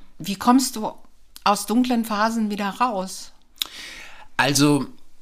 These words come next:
Speaker 2: äh, äh, pff, ähm, ja, eben wie gesagt, irgendwas war dann doch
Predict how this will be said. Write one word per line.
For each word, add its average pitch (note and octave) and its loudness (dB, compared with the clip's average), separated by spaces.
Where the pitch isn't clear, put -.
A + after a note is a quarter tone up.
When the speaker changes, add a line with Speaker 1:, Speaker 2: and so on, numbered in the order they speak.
Speaker 2:
äh, - -12
äh, - 4
pff, - -4
ähm, G#2+ 0
ja, D#3+ 4
eben D#3 4
wie C#3+ 0
gesagt, D3 0
irgendwas D3 2
war B2+ 0
dann C3+ 0
doch C3+ -6